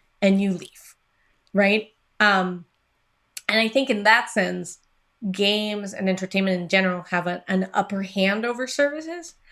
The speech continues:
but there's no particular reason, being super honest, that a service shouldn't have that intangible contract, right? Disney does that a lot. Disney is like, "The intangible contract is when you go to Disney,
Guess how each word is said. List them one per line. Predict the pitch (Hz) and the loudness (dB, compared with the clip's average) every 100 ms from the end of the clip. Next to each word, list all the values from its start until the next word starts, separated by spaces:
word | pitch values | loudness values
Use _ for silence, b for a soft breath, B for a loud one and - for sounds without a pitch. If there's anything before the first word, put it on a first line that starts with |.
| b b | b b
but | 269 262 | 4 4
there's | 285 370 - | 0 0 -4
no | 427 427 | -6 -2
particular | 427 403 - - 349 277 | -2 0 4 4 4 2
reason, | 202 202 349 359 170 185 190 _ _ | -2 -2 -2 -2 -6 -6 -10 _ _
being | - 262 285 | -2 0 0
super | 262 277 262 156 - - | -2 -2 0 -4 -4 -6
honest, | 165 196 - _ _ _ | -6 -8 -12 _ _ _
that | 233 233 | 2 2
a | |
service | 220 233 247 247 254 - _ _ | 0 2 2 2 0 -2 _ _
shouldn't | - - 320 403 381 233 | -8 2 2 2 -4 2
have | 208 190 | 2 2
that | 185 180 | 0 0
intangible | 175 208 180 170 180 - | -4 -2 -4 -2 -8 -6
contract, | - - 185 - - _ | -6 -6 -4 -6 -6 _
right? | 196 220 240 _ _ 175 | 2 2 -2 _ _ 2
Disney | 220 320 - 359 339 | 6 6 4 -6 2
does | 277 311 269 | 4 4 6
that | 294 285 | 6 6
a | 247 | 2
lot. | 277 - 185 - - | 0 0 -2 -6 -8
Disney | 202 233 262 254 | 2 2 2 -4
is | 240 233 | -6 0
like, | 208 185 - | 0 0 -4
"The | 240 | 2
intangible | 277 269 285 302 294 277 | 2 2 0 0 0 -2
contract | - 285 277 208 175 - | 2 0 2 0 0 -2
is | 190 175 - | -4 -4 -8
when | 175 170 165 | -8 -8 -8
you | 165 226 | -4 -2
go | 233 262 | 6 6
to | 285 | 4
Disney, | 269 359 330 202 175 214 | -2 -4 -2 -4 -4 -10